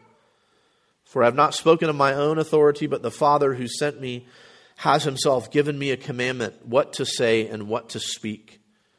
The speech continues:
And I know that this, that his commandment is eternal life. What I say, therefore, I say as the Father has told me.'" Last words of Jesus publicly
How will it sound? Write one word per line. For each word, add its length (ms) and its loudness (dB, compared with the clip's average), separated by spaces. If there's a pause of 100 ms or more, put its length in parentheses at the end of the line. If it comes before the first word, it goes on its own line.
(800)
And 100 -6
I 80 0
know 160 2
that 160 -4
this, 400 -2 (640)
that 160 2
his 300 0
commandment 760 -6
is 420 0
eternal 540 -6
life. 640 -8 (1300)
What 160 -2
I 100 4
say, 220 0
therefore, 340 0
I 80 -2
say 240 -2
as 120 -2
the 100 -12
Father 320 -6
has 120 -10
told 240 -14
me.'" 200 -20 (1000)
Last 360 -8
words 180 -4
of 80 -10
Jesus 680 -12 (580)
publicly 760 -6